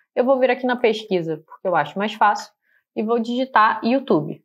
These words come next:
Já é esse primeiro resultado que aparece aqui pra mim do YouTube Analytics. Eu vou selecionar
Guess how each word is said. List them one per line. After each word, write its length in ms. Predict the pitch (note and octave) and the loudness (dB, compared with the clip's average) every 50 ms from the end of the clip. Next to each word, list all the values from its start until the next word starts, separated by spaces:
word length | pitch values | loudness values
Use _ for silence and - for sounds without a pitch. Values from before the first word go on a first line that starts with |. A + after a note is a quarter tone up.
| _ - | _ -6
Já 240 | F3 F#3+ F3+ F3 | -2 0 0 2
é 60 | F3+ F#3+ | 2 0
esse 140 | F#3 - | -2 -4
primeiro 360 | - - G#3 G3+ G3 G3+ G#3 G3+ | -6 -6 -4 -2 -2 -2 -2 -2
resultado 440 | G#3+ G#3 G#3 - - G3+ F#3 - | -4 -6 -6 -2 0 0 0 0
que 80 | - G3+ | -2 -4
aparece 440 | F#3+ G3 G#3 G3 F3+ F3 F3+ - F#3 | -2 -2 -2 -2 -2 -2 -4 -6 -8
aqui 100 | F3+ _ | -10 _
pra 120 | - G3 F#3+ | -6 -6 -4
mim 260 | F3+ F3+ G3 G#3+ - | -4 -4 -6 -8 -8
do 120 | G3+ F#3+ G3 | -6 -6 -4
YouTube 320 | G3 G3 G3 G3 F#3 G3 | -4 -6 -6 -6 -6 -4
Analytics. 520 | G3+ G#3+ A#3 G#3+ D#3 C#3+ C#3+ - - - | -4 -4 -4 -4 -4 -6 -8 -12 -10 -6
Eu 120 | E3+ F3+ E3+ | -6 -4 -4
vou 80 | F#3 | -4
selecionar 840 | F3+ - - - A#3 B3 B3+ B3+ B3+ - C#4 C4 A3 G3 G#3+ G#3+ | -6 -4 -2 -2 0 0 0 -2 -2 -4 -4 -2 -2 -2 -4 -6